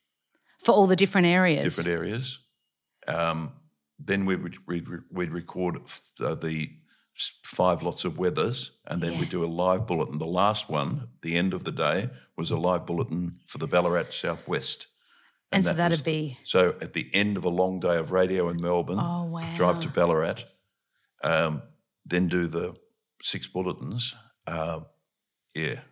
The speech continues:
Speaker 1: That's tough.
Speaker 2: I'm, I'm an idiot.
Speaker 1: <laughs> No. No.
Speaker 2: And I was doing
Speaker 1: No.
Speaker 2: we-, six months of the year doing weekend six-hour shifts,
Speaker 1: Yeah.
Speaker 2: three R W, doing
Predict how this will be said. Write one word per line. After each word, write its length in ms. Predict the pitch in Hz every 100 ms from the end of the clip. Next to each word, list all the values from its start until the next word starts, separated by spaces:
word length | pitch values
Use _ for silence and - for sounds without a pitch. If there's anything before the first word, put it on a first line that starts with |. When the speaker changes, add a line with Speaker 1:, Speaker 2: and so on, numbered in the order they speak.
| _ _ _ _ _ _ -
Speaker 1:
That's 260 | 226 - - -
tough. 340 | - 160 131 -
Speaker 2:
I'm, 40 | 127
I'm 60 | 98
an 40 | 78
idiot. 280 | - - 330
Speaker 1:
<laughs> 40 | 392 - - 855 - - - - - - -
No. 140 | 262 302
No. 260 | 311 254 220
Speaker 2:
And 100 | 113
I 40 | 120
was 120 | 123
doing 160 | 139 120
Speaker 1:
No. 80 |
Speaker 2:
we-, 100 | 120 113 - - -
six 340 | - - - 120
months 220 | 110 -
of 60 |
the 60 | 101
year 140 | 101
doing 260 | 95 95 90
weekend 580 | 101 101 107 95 - - _ _ _ _
six-hour 560 | - - - 98 92 90
shifts, 240 | - -
Speaker 1:
Yeah. 480 | 196 226 294 311 269
Speaker 2:
three 80 | 180
R 60 | 87
W, 320 | 92 92 90
doing 320 | 90 92 73